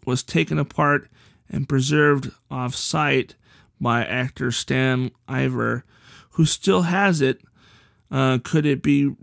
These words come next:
refreshed and reused for a prospective revival? Probably not, but Ivar tried to donate, uh, it to the Laura Ingalls Wilder Museum at one point,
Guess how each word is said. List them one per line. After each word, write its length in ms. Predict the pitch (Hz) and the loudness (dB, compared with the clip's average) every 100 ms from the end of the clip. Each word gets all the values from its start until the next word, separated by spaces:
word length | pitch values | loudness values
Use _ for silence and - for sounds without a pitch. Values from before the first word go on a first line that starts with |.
| _ - | _ -10
refreshed 680 | 139 127 - 165 160 170 - | -4 -2 0 0 2 0 -6
and 260 | - 131 139 | -6 -4 -2
reused 720 | 143 135 143 160 165 160 - - _ _ _ _ | -2 -2 -2 2 2 0 -6 -18 _ _ _ _
for 260 | - - 123 | -12 -6 -6
a 60 | |
prospective 720 | - 135 - - 135 - 135 139 | -4 -4 -4 -4 -4 -2 -2 0
revival? 600 | 120 120 131 208 254 220 _ _ _ _ - _ - | -2 -4 -8 -6 -6 -8 _ _ _ _ -20 _ -10
Probably 480 | 131 131 131 131 | -4 -4 -2 0
not, 440 | 131 131 147 160 139 | 2 2 2 0 -4
but 220 | 131 - | -4 -4
Ivar 400 | - 135 139 143 | -4 -2 0 0
tried 500 | 135 - 139 143 143 - | -2 -2 -2 0 -2 -2
to 120 | 147 | -4
donate, 680 | 143 151 170 165 160 165 _ _ _ _ _ _ _ _ _ - | 0 0 2 2 0 -2 _ _ _ _ _ _ _ _ _ -4
uh, 360 | 131 123 117 - | 0 0 0 -2
it 360 | 131 135 - - _ | -2 -2 -4 -16 _
to 360 | - 143 143 139 | -6 0 2 0
the 180 | 131 135 | 0 0
Laura 280 | 139 143 | 0 0
Ingalls 380 | 110 139 135 131 | -2 -2 -2 -2
Wilder 300 | 135 123 127 | -2 -2 -2
Museum 480 | 127 127 143 143 135 | -2 -2 0 0 0
at 140 | 123 | -4
one 180 | - 120 | -4 -6
point, 400 | 123 127 120 120 | -4 -4 -4 -6